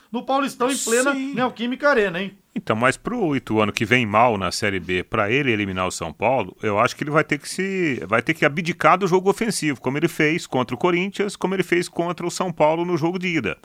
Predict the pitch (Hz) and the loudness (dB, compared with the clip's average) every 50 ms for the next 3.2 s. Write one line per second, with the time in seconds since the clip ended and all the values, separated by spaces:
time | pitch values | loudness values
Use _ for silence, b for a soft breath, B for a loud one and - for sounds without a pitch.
0 | B B 117 120 - 156 139 - - 185 185 156 117 95 76 - _ B B B | B B -6 -4 -2 -4 -4 -2 -4 -4 -2 0 -2 -2 -2 -4 _ B B B
1 | B B B B - 143 143 139 165 156 - - - - 139 120 101 85 85 107 | B B B B -8 -8 -4 -2 -2 -2 -2 -4 -4 2 4 4 4 4 0 0
2 | 156 196 208 - 156 147 123 127 127 117 107 101 113 110 104 92 87 98 107 101 | 0 0 0 -2 -6 -6 -6 -4 -2 -2 0 0 -2 -2 -2 -6 -6 -6 -6 -6
3 | 87 78 69 | -6 -8 -10